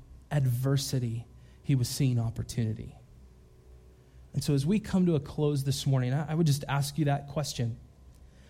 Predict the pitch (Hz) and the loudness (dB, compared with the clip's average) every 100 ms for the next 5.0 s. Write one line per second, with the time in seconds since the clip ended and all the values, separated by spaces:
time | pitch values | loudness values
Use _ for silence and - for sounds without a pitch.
0 | - - 160 139 - - 202 202 185 160 | -6 2 4 2 0 0 2 4 4 4
1 | 143 127 135 139 - 123 110 107 - - | 2 2 2 2 0 0 0 -4 -12 -20
2 | - - - 135 135 135 143 147 - 135 | -20 -6 0 2 4 2 0 -2 0 2
3 | 117 110 110 - - - - - 131 123 | 2 -2 -6 -10 -20 -20 -6 0 0 2
4 | 120 113 - 113 113 110 - - - | 0 0 -4 -8 -8 -8 -10 -10 -10